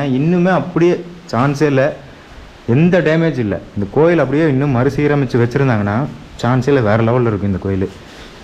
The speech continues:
நானும் நிறைய கோயிலுக்கு போறேன். தமிழர்களோட அடையாளங்கள் வந்து அழிக்கப்பட்டுட்டே வருதுங்க. அஹ், இந்த கோயில் வந்து ரெண்டாயிரம் வருஷம் அப்படிங்கும்போது நீங்க யோசிச்சு பாருங்க.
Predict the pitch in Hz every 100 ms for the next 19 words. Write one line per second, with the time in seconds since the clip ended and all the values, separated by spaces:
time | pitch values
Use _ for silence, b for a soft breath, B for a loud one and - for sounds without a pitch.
0 | B B - - - - - B B B
1 | B B B B B B - 113 156 180
2 | 156 151 165 160 165 151 135 135 139 127
3 | 113 131 160 156 143 143 143 139 123 143
4 | 143 131 123 120 120 139 123 113 127 135
5 | 127 123 135 123 117 113 107 104 - B
6 | B B B B 113 110 113 113 113 165
7 | 180 165 165 143 156 160 156 151 170 151
8 | 147 147 139 147 151 147 120 135 135 123
9 | 117 110